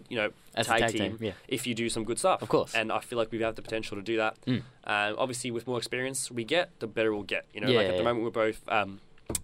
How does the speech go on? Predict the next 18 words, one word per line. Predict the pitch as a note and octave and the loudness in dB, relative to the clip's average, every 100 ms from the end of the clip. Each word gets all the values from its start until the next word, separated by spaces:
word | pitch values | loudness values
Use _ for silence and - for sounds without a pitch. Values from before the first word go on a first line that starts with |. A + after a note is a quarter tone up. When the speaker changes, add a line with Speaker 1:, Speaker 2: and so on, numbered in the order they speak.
| - | -4
Speaker 1:
you | A#2 | 2
know, | A2 | 2
going | - A2 A2 | 2 0 2
as | G#2+ | -2
a | G2+ | -6
singles | - C#3+ C#3+ | -6 -4 -4
career. | - D#3+ F3+ F#3 | -2 0 0 2
Speaker 2:
Yeah. | F#2 - - | 0 0 -4
Speaker 1:
So | B2 | -2
if | A#2+ | 0
we | C#3 | 0
can, | C#3 B2 - - | -2 -2 -8 -2
you | |
know, | A#2+ A2+ | 0 0
develop | A2+ A2+ A2+ | 0 2 2
ourselves | A#2 A#2 A2 | 0 -4 -4
as | - | -6
singles | B2 A#2 G#2+ F#2+ - | -4 -2 -4 -6 -8